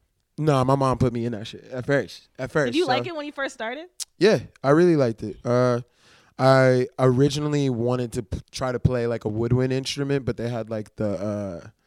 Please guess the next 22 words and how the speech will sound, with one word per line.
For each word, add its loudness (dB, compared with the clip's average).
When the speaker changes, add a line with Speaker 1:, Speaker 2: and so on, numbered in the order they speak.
Speaker 1:
the 0
reeds 0
and -10
stuff, -8
and -6
that -6
was -4
really, -4
like, -8
I -12
just -16
thought -6
that -8
was -10
gross. -8
Speaker 2:
Mm-hmm. -18
Speaker 1:
I -8
was, -8
like, -10
a -12
kid, -6
so -4